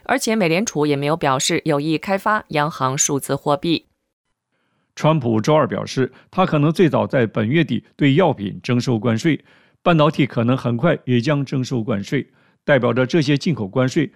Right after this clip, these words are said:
Speaker 2: 可能会与预定在八月一号实施的广泛对等关税同步实施。川普对已向二十多个国家发出的关税通知信感到非常满意，这些通知信中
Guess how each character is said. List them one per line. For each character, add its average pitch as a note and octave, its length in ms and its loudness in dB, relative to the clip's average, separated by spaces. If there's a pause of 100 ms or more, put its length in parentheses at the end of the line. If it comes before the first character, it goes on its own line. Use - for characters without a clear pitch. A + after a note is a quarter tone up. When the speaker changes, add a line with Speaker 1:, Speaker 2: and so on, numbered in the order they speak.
Speaker 2:
可 C#3+ 140 0
能 D3 160 4
会 F3 200 4
与 A#2+ 180 4
预 E3 140 2
定 C#3 180 0
在 A2 180 0
八 C#3+ 220 0
月 E3 140 2
一 C#3 140 0
号 C#3+ 140 2
实 B2 220 -4
施 C3+ 160 -2
的 A#2+ 160 2
广 G2+ 300 -6
泛 - 200 0
对 D3+ 200 0
等 G2 160 -6
关 B2 200 0
税 D3 200 -2 (100)
同 B2+ 240 0
步 E3 140 0
实 G#2 220 -8
施。 C3 320 -4 (380)
川 F3+ 220 2
普 D3 140 2
对 C#3+ 180 4
已 B2 140 0
向 D3+ 220 0
二 G3 180 0
十 A#2 180 -4
多 D3+ 180 -2
个 C3+ 120 -2
国 A2 160 -4
家 A#2 180 2
发 D3 160 0
出 C#3 140 -2
的 A#2+ 160 2
关 D#3 220 0
税 D3 180 0
通 D#3 220 -4
知 D#3 80 0
信 D3+ 280 0
感 A#2 180 -2
到 A#2 180 2
非 C3 180 -2
常 A#2 160 -2
满 G2+ 220 -8
意， B2+ 200 -2 (380)
这 C#3+ 120 4
些 D3 160 4
通 E3 220 -2
知 E3 80 2
信 D3 220 0
中 B2 200 -2